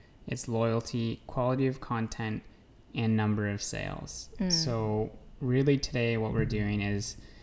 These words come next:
Speaker 1: kind of just talking about, you know, total following and numbers versus,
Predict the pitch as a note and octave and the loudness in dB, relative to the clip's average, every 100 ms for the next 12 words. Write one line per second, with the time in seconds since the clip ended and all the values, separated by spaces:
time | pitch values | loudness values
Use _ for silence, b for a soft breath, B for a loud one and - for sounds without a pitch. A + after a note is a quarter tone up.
0 | B B - - D3 D3+ C#3+ B2+ - B2 | B B -16 -2 2 2 2 0 2 2
1 | A#2 - A#2 A2+ G#2+ G#2+ - - - A#2 | 2 0 -2 0 0 -2 -6 -16 -4 0
2 | G#2+ G#2+ - B2 A#2+ A#2 A2+ - A#2 A2 | 0 -2 0 2 4 2 0 -2 2 4
3 | A2 A2 A2 A2 G#2+ A2 - B B B | 4 2 2 2 0 -2 -6 B B B
4 | - - B2 A2 G#2+ G#2+ G#2+ G#2 - A#2+ | -20 -4 0 2 2 2 0 -2 -4 0
5 | A2 A2 A2 G#2+ A2+ A#2+ A2+ A#2 A#2 - | 2 4 4 2 0 -4 2 4 4 4
6 | A#2 G#2+ G#2+ G#2+ - - - | 0 2 2 0 -4 -8 -10